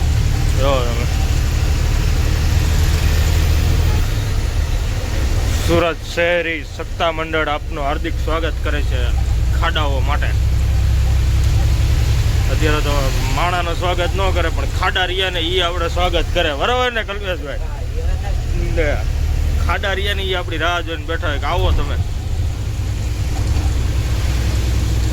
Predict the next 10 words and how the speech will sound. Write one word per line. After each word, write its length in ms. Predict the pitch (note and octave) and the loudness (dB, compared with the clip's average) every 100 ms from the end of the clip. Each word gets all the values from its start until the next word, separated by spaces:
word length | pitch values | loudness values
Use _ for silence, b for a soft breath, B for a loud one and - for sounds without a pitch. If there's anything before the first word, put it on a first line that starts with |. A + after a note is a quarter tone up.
| - - - D3 | 0 0 -2 -2
અત્યારે 300 | D3 C#3+ D3+ | 0 0 0
જો 120 | D#3 | 0
આગળ 360 | D3+ F#3+ F3 | -2 -2 -4
જામ 420 | D#3+ D3 E3+ D#3+ D#3 | -4 -2 -4 -4 -6
આવી 420 | D#3 D3+ D3 C#3+ | -6 -6 -6 -6
ગયું, 800 | E3 F3 D#3+ D#3+ D#3 D#3 D#3+ D3+ - - - - | -4 -4 -4 -4 -2 -2 -2 -2 -4 -6 -6 -6
જો 280 | C#3+ D3 C#3 | -4 -2 -2
તમે 180 | B2+ C#3+ - | -2 -4 -4
કામરેજ 420 | C#3+ D3 C#3+ A#2+ - D3+ | -2 -2 -4 -4 -6 -4
જામ. 380 | D#3 C#3+ A#2+ | -2 -2 -4